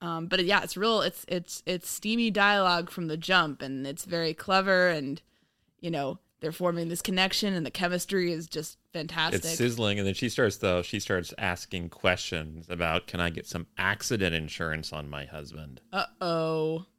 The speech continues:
Speaker 1: Is he gonna have an accident? What's gonna happen? I feel like a lot of guys in, like, bantery scenes in old movies come across as kind of threatening.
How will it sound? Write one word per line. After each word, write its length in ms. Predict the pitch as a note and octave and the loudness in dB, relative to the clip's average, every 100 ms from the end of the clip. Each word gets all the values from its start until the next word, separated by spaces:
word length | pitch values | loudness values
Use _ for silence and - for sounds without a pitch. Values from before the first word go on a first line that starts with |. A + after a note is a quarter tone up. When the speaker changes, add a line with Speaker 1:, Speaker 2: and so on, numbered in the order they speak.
| _ _ _ _ _ _ | _ _ _ _ _ _
Speaker 1:
Is 60 | E3 | -8
he 40 | |
gonna 240 | D#3+ D3+ | -4 -2
have 240 | D3 D#3 F3 | 2 4 4
an 100 | G#3 | 4
accident? 540 | G#3 A3+ - C4+ B3 | 2 0 -2 -2 -2
What's 240 | F3+ E3 - | -4 -6 -4
gonna 220 | A3 G#3+ | -2 0
happen? 640 | A#3 A#3+ A3 F#3+ F3+ F#3+ - _ _ | 0 0 0 -2 -2 -4 -6 _ _
I 60 | D#4 | 0
feel 120 | G4 | 4
like 120 | G4 D4+ | 4 4
a 40 | |
lot 240 | B3 A#3 | 6 6
of 140 | A#3 F#3 | 6 2
guys 560 | F#3+ F#3+ F#3+ G3 F#3+ - | 4 6 4 2 -2 -4
in, 140 | F3+ | -4
like, 260 | F3 F3 - | -4 -6 -4
bantery 540 | E3 E3+ F3 F3+ F3 | -2 -2 -4 -4 -4
scenes 540 | - F3+ F3 F3 F3 F3 | -4 -4 -2 -2 -4 -6
in 140 | E3 | -8
old 320 | F3 F3 F3 | -6 -4 -2
movies 440 | F3+ E3+ E3 G3 F#3+ | -2 -2 -2 -2 -4
come 160 | G3 | -4
across 280 | F#3 G3+ F#3 | 0 2 2
as 80 | - | 0
kind 180 | - E3+ | -2 -2
of 60 | E3 | -4
threatening. 600 | - D3 - F#3+ A3 | -4 -4 0 0 0